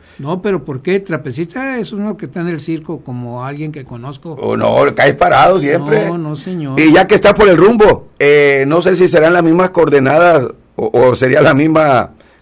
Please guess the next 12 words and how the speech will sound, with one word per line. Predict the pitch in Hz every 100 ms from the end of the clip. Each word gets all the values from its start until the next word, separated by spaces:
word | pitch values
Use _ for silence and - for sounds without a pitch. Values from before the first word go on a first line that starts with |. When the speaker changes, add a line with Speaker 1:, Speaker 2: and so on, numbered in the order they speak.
| -
Speaker 2:
combinación | 120 127 120 110 113 139
de | 147
terror, | 131 117 113 131 131
la | 120
tormenta | 117 113 127 147
perfecta. | 147 147 151 - 143 -
En | 131 135
Cozalá | 123 127 120 123
está | 139 143
enredada | 139 139 123 135
el | 127
asunto, | 123 143 120 127 -